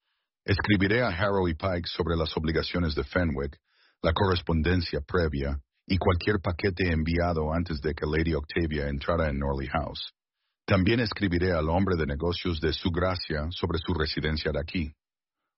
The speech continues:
Verity miró de nuevo la nota anónima. Las palabras ya no la asustaban tanto como la cansaban.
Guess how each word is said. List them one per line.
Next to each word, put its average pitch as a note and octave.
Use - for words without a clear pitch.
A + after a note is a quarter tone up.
Verity D3+
miró A2+
de G#2+
nuevo G2
la D#2+
nota E2
anónima. D2+
Las G#2
palabras D3+
ya B2
no B2
la A2
asustaban F#2+
tanto F2+
como D#2+
la D2+
cansaban. D2